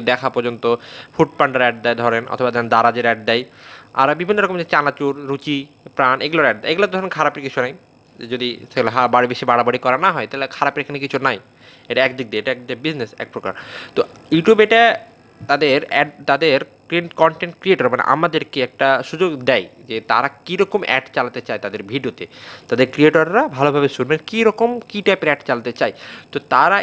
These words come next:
এসব অ্যাডগুলোর ক্যাটাগরি করে দিচ্ছে অনেক, মানে যারা ধরেন অ্যাড দিবে তাদেরকে ওই ক্যাটাগরির মধ্যে অ্যাড ফেলতে হবে। তো এরকম বিভিন্ন রকম ক্যাটাগরি হয়, ক্যাটাগরি আছে। দেখেন এখানে একটা সেনসিটিভ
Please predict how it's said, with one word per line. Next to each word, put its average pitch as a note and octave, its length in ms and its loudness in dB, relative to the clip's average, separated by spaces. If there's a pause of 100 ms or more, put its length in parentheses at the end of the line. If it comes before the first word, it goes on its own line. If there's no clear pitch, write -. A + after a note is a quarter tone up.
(140)
এসব E3+ 180 -4 (540)
অ্যাডগুলোর D#3 540 0 (640)
ক্যাটাগরি D3+ 340 0 (140)
করে A2+ 160 -4
দিচ্ছে - 220 -12
অনেক, G2 140 -10 (380)
মানে B2 140 2 (140)
যারা B2 200 4
ধরেন C#3 200 -4
অ্যাড A#2+ 140 2 (100)
দিবে C#3 140 -2 (140)
তাদেরকে C#3+ 300 2
ওই - 100 -14
ক্যাটাগরির C#3+ 440 -2
মধ্যে D#3+ 180 -4
অ্যাড C#3 180 -2
ফেলতে A2+ 280 -2
হবে। F#2 140 -10 (480)
তো - 100 -18
এরকম D#3 180 0 (100)
বিভিন্ন G3+ 280 0
রকম F3+ 200 -6
ক্যাটাগরি C3 380 -4
হয়, G#2+ 140 -10
ক্যাটাগরি A#2+ 380 -2
আছে। G#2+ 140 -10
দেখেন C#3+ 180 -4
এখানে D#3+ 160 -4
একটা D#3+ 160 -6
সেনসিটিভ D#3+ 320 -6